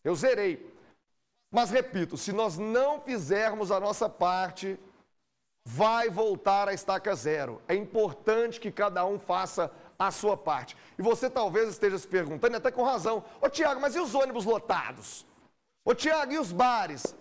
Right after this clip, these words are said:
Gente, cada um tem que fazer a sua parte. A nós cabe cobrar, a nós cabe a postura. E eu repito, eu repito,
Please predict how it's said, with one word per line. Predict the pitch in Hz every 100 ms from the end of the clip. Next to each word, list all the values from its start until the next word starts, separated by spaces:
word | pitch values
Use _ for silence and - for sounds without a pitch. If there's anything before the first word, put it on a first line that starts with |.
| - _ -
Gente, | 202 240 -
cada | - 233 247 208
um | 226 247
tem | 247
que | 233
fazer | 220 170
a | 208
sua | 220 214
parte. | - 156 127 - - _ _ _
A | 226
nós | 214 208 254 - - - _ _
cabe | - 202 214
cobrar, | - 233 190 185 131 -
a | 180
nós | 190 233 -
cabe | 214 220
a | 226
postura. | 220 - - 214 190 131 - - _ _ _ _ _
E | 165
eu | 220
repito, | 233 247 233 233 - - - - _ _ _ _ _ _ -
eu | 196
repito, | 226 262 220 196 -